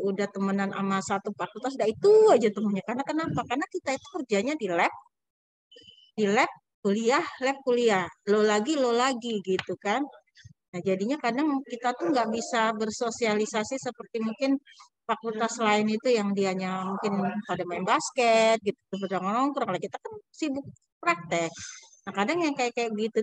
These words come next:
tuh terbawa sampai kerja. Kalau misalnya dia nggak, ini ya, maksudnya kaku bawaannya gitu misalnya. Apalagi yang lab-lab tuh, gitu, pokoknya kaku. Nah,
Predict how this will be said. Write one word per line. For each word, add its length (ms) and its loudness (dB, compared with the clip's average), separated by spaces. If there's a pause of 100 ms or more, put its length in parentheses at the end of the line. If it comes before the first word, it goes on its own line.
tuh 80 -8
terbawa 480 6
sampai 300 -2
kerja. 500 0 (140)
Kalau 240 -2
misalnya 480 -2
dia 240 0
nggak, 240 -2 (640)
ini 240 0
ya, 160 2
maksudnya 480 -4
kaku 720 0
bawaannya 800 -2
gitu 320 -6
misalnya. 400 -6
Apalagi 320 -2
yang 80 0
lab-lab 480 -4
tuh, 160 -8
gitu, 320 -14
pokoknya 240 -8
kaku. 320 -10
Nah, 160 -8